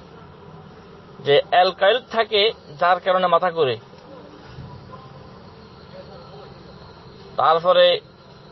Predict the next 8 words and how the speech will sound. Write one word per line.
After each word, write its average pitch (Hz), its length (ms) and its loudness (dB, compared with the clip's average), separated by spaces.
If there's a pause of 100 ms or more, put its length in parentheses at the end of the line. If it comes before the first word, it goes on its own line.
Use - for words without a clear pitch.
(420)
আন্তর্জাতিক 202 840 0 (120)
ক্যান্সার 196 400 0
গবেষণা, 233 500 2 (1900)
উনাদের 220 580 4
মতে 202 320 2 (680)
সুপারি 240 540 2 (340)
এক 185 60 2 (100)
ধরনের 233 420 2